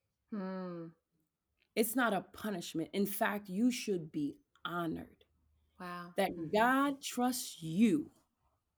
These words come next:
Speaker 2: enough to put you in the hands of someone who does not believe, but that someone is his son.
Speaker 1: Yeah.
Speaker 2: That someone is that lost sheep that he's been trying to get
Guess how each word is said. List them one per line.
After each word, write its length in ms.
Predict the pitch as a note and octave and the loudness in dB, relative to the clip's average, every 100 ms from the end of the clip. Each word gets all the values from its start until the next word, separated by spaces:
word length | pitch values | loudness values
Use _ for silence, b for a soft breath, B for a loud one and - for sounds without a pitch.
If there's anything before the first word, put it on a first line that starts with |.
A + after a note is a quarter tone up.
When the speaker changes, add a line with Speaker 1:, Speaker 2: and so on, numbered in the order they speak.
| _ _ - | _ _ 4
Speaker 2:
enough 720 | G#3+ A3 A#3 E3+ - - - _ _ _ _ _ _ _ | 6 8 6 4 -2 -16 -16 _ _ _ _ _ _ _
to 100 | A#3 | 2
put 440 | - D4 D4 - B3 | 4 4 4 4 4
you 400 | A#3+ G#3+ G#3+ - - | 4 4 -2 -6 6
in 180 | B3+ C4+ | 10 12
the 120 | C4 | 10
hands 640 | G3+ B3+ A3 E3+ E3 E3 - F3+ | 4 4 4 2 0 -2 -6 -4
of 100 | E3+ | -4
someone 560 | - C4+ C4+ C4 B3+ | -2 4 6 6 2
who 280 | G3+ F#3+ C#3+ - | 0 -2 -4 -4
does 200 | F#3+ F#3+ | -4 -4
not 260 | G3 F#3+ | -6 -6
believe, 360 | E3+ E3 E3 D#3 | -6 -4 -4 -4
but 100 | E3+ | 0
that 140 | A#3 A#3+ | 2 0
someone 800 | - A#3 B3 G#3+ G3+ G3 D#3+ D3+ _ _ _ - | -2 4 6 6 4 2 -2 -8 _ _ _ -2
is 180 | D3+ - | -2 0
his 260 | G#3+ G#3 | 0 2
son. 320 | A#3 A3+ D#3+ - _ _ _ _ _ | -2 -2 -4 -10 _ _ _ _ _
Speaker 1:
Yeah. 460 | F3 D#3+ D#3+ E3 D#3+ A3 | -16 -12 -12 -12 -6 0
Speaker 2:
That 160 | B3 C4+ _ | 0 -2 _
someone 640 | C4 C#4 B3+ C4 A#3+ F#3+ F3+ - | 8 12 12 10 6 2 -2 0
is 240 | A3+ G#3 | 0 2
that 220 | G#3+ G#3 E3+ | 4 4 4
lost 480 | E3+ F#3+ G#3 G#3 | 4 4 4 0
sheep 460 | - - B3 G#3 - - | -6 -4 0 0 -2 -4
that 140 | - | -4
he's 420 | D#3 G3 B3 B3 | -4 2 4 4
been 220 | - F#3+ F3+ | 0 -2 -2
trying 400 | - G3+ G3+ E3+ | -6 -4 -4 -2
to 80 | |
get 380 | D3+ - G#3+ A3+ | -4 -2 -2 -2